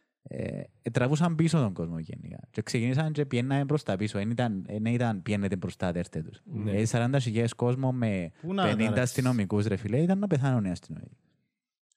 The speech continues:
Speaker 3: Πενήντα
Speaker 1: Α,
Speaker 3: είχε, ρε μάλακα.
Speaker 1: ε, πόσοι να ήταν, ρε μάλακα; Εντάξει,
Speaker 3: Καλά.
Speaker 1: αν να ήταν εκατόν τζάμε, πες, μπροστά, πόσοι να ήταν; Δυακόσιοι. Μιλούμε για
Speaker 3: Δεν νομίζω
Speaker 1: σαράντα χιλιάδες
Speaker 3: μόνο
Speaker 1: κόσμο. Δεν ξέρω, πρέπει να είναι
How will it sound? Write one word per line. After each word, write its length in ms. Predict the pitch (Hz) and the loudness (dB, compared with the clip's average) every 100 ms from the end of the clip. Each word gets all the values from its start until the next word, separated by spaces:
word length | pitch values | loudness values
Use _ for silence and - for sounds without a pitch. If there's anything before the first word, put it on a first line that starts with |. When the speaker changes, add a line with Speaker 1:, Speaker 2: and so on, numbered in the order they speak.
| _ 113 | _ -6
Speaker 3:
Πενήντα 320 | 113 113 120 143 | -2 0 2 0
Speaker 1:
Α, 40 | |
Speaker 3:
είχε, 220 | 160 139 | 0 0
ρε 100 | 143 | 0
μάλακα. 340 | 143 151 127 92 _ _ _ _ | 0 -2 -6 -10 _ _ _ _
Speaker 1:
ε, 100 | 202 | -4
πόσοι 440 | 196 196 233 254 277 | 2 4 4 4 2
να 180 | 190 143 | 4 4
ήταν, 180 | 117 | 4
ρε 80 | 90 | 2
μάλακα; 340 | 85 80 71 - | 2 -2 -6 -10
Εντάξει, 260 | - 147 - | -2 0 2
Speaker 3:
Καλά. 180 | 151 160 | 4 6
Speaker 1:
αν 60 | 180 | 6
να 60 | |
ήταν 60 | 180 180 | 6 4
εκατόν 360 | 135 123 151 | 4 4 4
τζάμε, 640 | 147 117 101 92 90 87 85 | 4 4 4 2 0 -2 -4
πες, 300 | - 104 90 - | -2 0 0 -2
μπροστά, 460 | 95 92 - 95 | 0 0 0 -2
πόσοι 300 | 90 120 123 | 0 0 0
να 140 | 101 85 | -2 -4
ήταν; 160 | 82 82 | -6 -6
Δυακόσιοι. 460 | - 98 110 98 - _ _ _ | -2 0 0 -2 -6 _ _ _
Μιλούμε 220 | 101 127 | 0 2
για 140 | 143 151 | 4 2
Speaker 3:
Δεν 80 | 127 | 2
νομίζω 100 | 127 147 | 2 2
Speaker 1:
σαράντα 140 | 113 | 0
χιλιάδες 280 | 107 113 110 - | 2 0 0 0
Speaker 3:
μόνο 120 | 113 | 0
Speaker 1:
κόσμο. 160 | 85 - _ _ _ _ _ _ - | -2 -12 _ _ _ _ _ _ -6
Δεν 160 | 131 | -4
ξέρω, 140 | 139 85 | -4 -6
πρέπει 140 | 90 | -4
να 80 | |
είναι 0 | 104 | -4